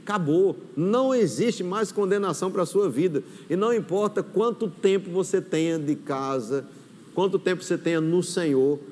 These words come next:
o importa é no momento que você toma uma decisão. Porque eu sempre gosto de dizer: "Rapaz, tem alguém aqui mais velho do que Abraão?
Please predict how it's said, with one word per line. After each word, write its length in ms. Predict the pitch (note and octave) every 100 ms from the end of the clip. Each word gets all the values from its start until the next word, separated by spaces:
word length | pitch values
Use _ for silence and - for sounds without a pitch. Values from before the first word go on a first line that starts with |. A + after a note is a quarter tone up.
| - - - - - - - -
o 80 | F3
importa 540 | G3+ E3 F#3 F3+ F#3+
é 120 | F#3
no 80 | E3+
momento 460 | F3+ D#3+ D#3 F3+ E3+
que 80 |
você 480 | F3+ F3 - D#3 F3 - - - -
toma 240 | F3 F3+
uma 60 | D#3+
decisão. 540 | E3 F3 B2 A2+ G2 - - - - - - -
Porque 640 | D#3+ D#3 F#3 F3 D3 - - -
eu 120 | C#3
sempre 240 | G3 G3
gosto 240 | F3 E3+ E3+
de 60 | E3
dizer: 300 | C3+ A#2+ A#2
"Rapaz, 360 | E3+ G3 G3
tem 100 | F#3+
alguém 220 | F#3+ F3
aqui 220 | F3 D#3+ D#3+
mais 200 | D#3 A#2
velho 220 | D3 C#3
do 80 | C3
que 80 |
Abraão? 540 | C#3 B2 A#2+ C#3+ D3